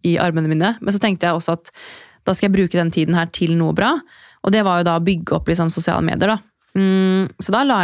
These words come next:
jeg ut mye mer bilder, hadde mye mer tid til å legge ut bilder, være kreativ.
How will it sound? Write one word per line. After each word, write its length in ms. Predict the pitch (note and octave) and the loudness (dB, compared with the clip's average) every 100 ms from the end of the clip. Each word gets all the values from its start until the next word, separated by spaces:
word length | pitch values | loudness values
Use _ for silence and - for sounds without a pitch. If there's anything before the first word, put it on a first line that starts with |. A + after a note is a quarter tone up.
| D#3+ | -2
jeg 80 | - | 0
ut 40 | |
mye 160 | F3+ E3 | 2 2
mer 120 | D3+ | 2
bilder, 300 | F#3 A3+ A3 | 2 2 2
hadde 160 | A3+ F#3 | 2 2
mye 140 | F3+ | 2
mer 100 | E3+ | 0
tid 320 | - - G3 | -2 -2 -2
til 140 | - F#3+ | 0 0
å 60 | |
legge 180 | F#3+ F3 | 2 0
ut 80 | E3 | -2
bilder, 260 | F#3+ E3+ F3+ | 0 0 0
være 220 | F#3 E3+ | 0 -2
kreativ. 480 | F3 D#3+ D#3 G#3+ | -2 -2 0 -2